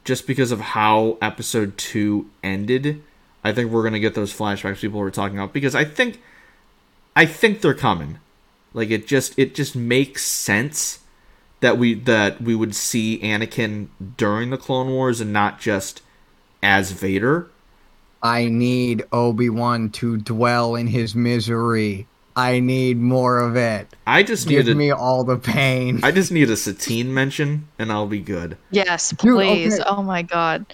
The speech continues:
Speaker 2: So, speaking of which, I know after the fact that it wasn't Satine, that, like, when he was talking to Leia and he says, "You remind me of someone," and, like, described her,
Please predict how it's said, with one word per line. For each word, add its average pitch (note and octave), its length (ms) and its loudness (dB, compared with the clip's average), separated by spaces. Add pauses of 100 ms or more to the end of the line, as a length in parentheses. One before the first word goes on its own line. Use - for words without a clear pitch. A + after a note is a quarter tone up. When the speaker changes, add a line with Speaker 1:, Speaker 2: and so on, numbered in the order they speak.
(200)
Speaker 2:
So, - 260 -2
speaking C4+ 580 0
of F3+ 160 -2 (160)
which, C3+ 460 -4 (440)
I D#3+ 100 2
know F#3+ 640 2
after D#3+ 340 0
the D3+ 120 -2
fact C3+ 340 -2
that C3 140 0
it A#2 100 -6
wasn't A#2+ 460 -2
Satine, A2+ 440 -6
that, A#2+ 160 0
like, A2 220 -2
when A#2 180 -2
he A#2+ 300 -2
was A#2 180 -6
talking B2 380 -2
to A2 80 -2
Leia A2 240 0
and A2 100 -4
he A#2 80 -2
says, A2 300 -4
"You A#2+ 80 0
remind A2 400 -2
me A#2+ 120 -2
of A#2 120 -4
someone," B2+ 460 0
and, G#2+ 180 -6
like, G#2 160 -4
described A2 580 -4
her, C3 200 0